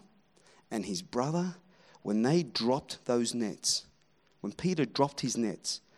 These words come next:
do you know what? If you had been walking along the beach, you wouldn't have heard those nets drop into the sand. But you know, in heaven, it was like a thunderous crash as some people decided,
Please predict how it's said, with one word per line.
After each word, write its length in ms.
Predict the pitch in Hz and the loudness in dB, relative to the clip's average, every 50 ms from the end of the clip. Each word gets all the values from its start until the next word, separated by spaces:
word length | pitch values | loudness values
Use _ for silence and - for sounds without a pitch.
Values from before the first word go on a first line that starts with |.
| - - _ | -20 -10 _
do 60 | - | 0
you 60 | 202 | 2
know 80 | 208 180 | 4 4
what? 240 | 139 143 160 - - | 6 4 4 2 0
If 160 | - - - | -6 -2 0
you 60 | 202 175 | 2 2
had 200 | 175 226 214 165 | 2 2 2 2
been 200 | 151 139 131 127 | 2 2 4 2
walking 360 | 127 139 156 - - 160 147 | 4 2 2 4 2 0 2
along 220 | 139 135 135 131 | 2 0 0 -2
the 80 | 117 107 | -2 0
beach, 340 | 101 113 120 - - - - | 2 2 0 2 0 -4 -4
you 120 | 143 165 | -2 0
wouldn't 240 | 180 208 175 196 180 | 0 0 2 2 2
have 100 | 143 127 | 0 0
heard 460 | - - 156 147 123 98 101 101 - - - - _ _ | -2 0 0 2 2 2 0 -2 -6 -14 -20 -20 _ _
those 240 | - 113 117 113 - | 2 2 2 2 2
nets 340 | 110 107 113 107 - - - | 2 0 0 0 -2 -4 -6
drop 380 | - - - 120 - - - - _ | -2 2 2 2 2 2 -6 -10 _
into 180 | 120 107 - 110 | -8 -6 -4 -6
the 120 | 95 101 | -2 0
sand. 420 | - - 104 95 87 85 85 - - _ _ _ _ _ _ _ _ _ _ _ _ _ _ - _ _ | 0 0 0 -2 -6 -8 -12 -16 -20 _ _ _ _ _ _ _ _ _ _ _ _ _ _ -20 _ _
But 160 | - - - | -12 -4 0
you 60 | 147 | 2
know, 140 | 156 165 139 | 2 4 4
in 100 | 120 110 | 2 0
heaven, 360 | - - 127 120 160 190 196 - - _ _ _ _ _ _ _ _ _ _ _ _ _ _ _ - | 0 -4 -4 -2 -2 -4 -4 -8 -16 _ _ _ _ _ _ _ _ _ _ _ _ _ _ _ -8
it 140 | 147 - | -6 -6
was 160 | 123 117 107 110 | -4 -6 -2 -2
like 240 | 110 107 - - | -2 -2 -2 -4
a 40 | 104 | -8
thunderous 800 | - - - - - 120 120 123 120 117 117 107 107 - - - | -8 -10 -10 -6 -4 -2 -2 -2 0 0 0 0 2 2 2 0
crash 800 | - - - - - 92 87 - - - - - - - - - _ _ - - - - - - - - - - - _ _ _ _ | 0 -4 -10 -10 -8 -8 -8 -8 -8 -8 -8 -6 -8 -8 -10 -14 _ _ -20 -20 -20 -20 -20 -20 -20 -20 -20 -20 -20 _ _ _ _
as 180 | 113 104 101 - | -2 2 4 6
some 460 | - - - - - 135 131 143 151 | 6 8 6 6 4 4 4 2 0
people 400 | 147 - - 160 156 - 120 104 | 0 0 0 0 0 0 -4 -4
decided, 720 | 92 - - - - 127 120 127 120 98 95 87 - - | -4 0 0 0 0 0 -2 -6 -6 -4 -6 -8 -8 -10